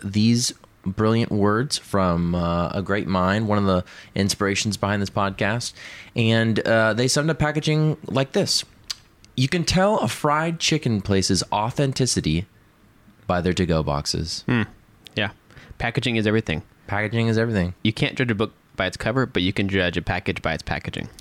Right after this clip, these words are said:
Speaker 1: Everything is packaging.
Speaker 2: Well, that's all the time we have. Uh, thanks, everyone who voted in our Facebook poll. You guys decided what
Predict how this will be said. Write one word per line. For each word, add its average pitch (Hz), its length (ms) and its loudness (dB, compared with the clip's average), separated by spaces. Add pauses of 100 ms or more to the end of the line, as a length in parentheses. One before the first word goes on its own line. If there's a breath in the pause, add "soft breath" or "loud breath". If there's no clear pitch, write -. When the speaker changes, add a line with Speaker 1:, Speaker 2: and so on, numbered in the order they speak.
(120)
Speaker 1:
Everything 104 460 0
is 107 80 0
packaging. 92 540 0 (1120 soft breath)
Speaker 2:
Well, 113 80 2
that's 127 140 -2
all 139 80 2
the 143 100 -2
time 131 80 0
we 131 100 2
have. 117 440 -2 (100)
Uh, 98 240 0
thanks, 127 220 -2
everyone 117 320 2
who 110 140 2
voted 98 360 2
in 92 80 2
our 87 120 2
Facebook - 420 -2
poll. 120 280 2
You 87 160 2
guys 92 220 -2
decided 101 440 -2
what 104 220 0